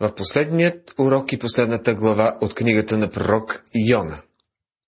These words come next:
В миналото предаване разгледахме само два стиха от глава четвърта. Видяхме, че след невероятния успех на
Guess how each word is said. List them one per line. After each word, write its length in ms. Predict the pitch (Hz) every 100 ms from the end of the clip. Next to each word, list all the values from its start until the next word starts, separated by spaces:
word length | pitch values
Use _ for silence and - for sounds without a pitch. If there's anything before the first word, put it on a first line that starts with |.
| _ _ _ _ _ _ _ - -
В 160 | 101 127
миналото 400 | 113 107 104 -
предаване 640 | 113 123 127 135 160 170 - _ - - - - - - _ _ _ -
разгледахме 500 | 123 131 147 143 139
само 280 | 127 147 135
два 340 | 104 131 175 -
стиха 500 | - 131 117 127 -
от 120 | 127
глава 320 | 110 117 110 107
четвърта. 680 | - 110 - 120 92 - - _ _ _ _ _ _ _ _ _ _ _ _ _ _ _ _ _ _ _ _
Видяхме, 440 | - 131 196 196 175
че 160 | -
след 280 | 147 143 131
невероятния 540 | 123 104 104 147 - 160
успех 460 | - 139 135 -
на 360 | 123 113 107